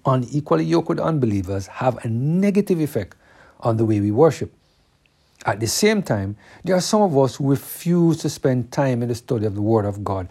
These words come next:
not realizing that we need the Word of God to guide the actions that we take each moment of each day.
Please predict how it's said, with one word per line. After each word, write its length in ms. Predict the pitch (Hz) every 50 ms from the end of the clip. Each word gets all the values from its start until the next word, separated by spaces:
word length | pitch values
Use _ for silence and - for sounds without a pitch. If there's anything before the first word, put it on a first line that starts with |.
| - - - - -
not 320 | 107 113 143 190 196 - -
realizing 560 | 196 196 170 131 113 113 104 101 87 110 107
that 180 | 107 110 - 110
we 140 | 117 123
need 480 | 117 117 120 131 139 160 165 170 160 147
the 80 | 156 139
Word 240 | 127 127 120 113
of 180 | 120 117 113 110
God 240 | 101 107 98 98 -
to 100 | - 113
guide 680 | 101 92 87 87 85 - 131 143 147 156 160 165 156
the 140 | 135 139 - - -
actions 520 | - 110 - _ - - - 107 107 104 101
that 180 | 120 107 107
we 120 | 117 117 110
take 400 | - - - 107 104 - - - _ _
each 480 | - 185 190 190 - - - - - _ _ _ _ -
moment 500 | 98 107 120 123 110 107 104 110 104 101 - -
of 160 | 110 101 -
each 220 | - - - - -
day. 240 | 143 170 131 95